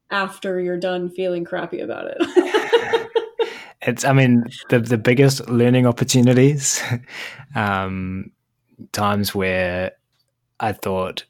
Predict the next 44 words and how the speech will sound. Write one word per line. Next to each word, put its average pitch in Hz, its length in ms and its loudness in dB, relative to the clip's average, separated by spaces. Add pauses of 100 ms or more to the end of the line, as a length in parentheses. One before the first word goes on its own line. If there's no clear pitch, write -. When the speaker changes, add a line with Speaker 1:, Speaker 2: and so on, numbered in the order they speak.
(140)
Speaker 2:
I'd 107 200 -4
created 92 300 -2
something 92 300 -4
cool. 110 400 -4 (280)
And, 131 220 4
you 143 80 6
know, 120 80 6
and, 104 240 2
and 113 160 2
the 110 60 4
hardest 113 320 2
part 107 180 0
is 98 300 -4 (180)
when 107 160 0
you 101 100 0
c-, - 60 -10 (180)
think 104 380 -6
you've 98 120 -10
created 98 260 -2
something 95 200 -6
cool, 98 300 -2
I'm 95 140 -4
talking 107 240 -2
about 90 180 -2
an 87 100 -6
online 90 320 -4
course 98 280 -4
here, - 180 -10 (1200)
uh, 95 240 -2 (100)
is 113 220 -2
that 95 120 -2
you've 98 160 -4
poured 101 240 -2
so - 340 2
much 101 240 0
of 95 120 -4
your 92 100 -2
heart, 95 380 0
soul, 92 580 -2
time, 117 560 2
and 101 220 2
money 127 280 6
into 90 300 -2
it. 80 140 -8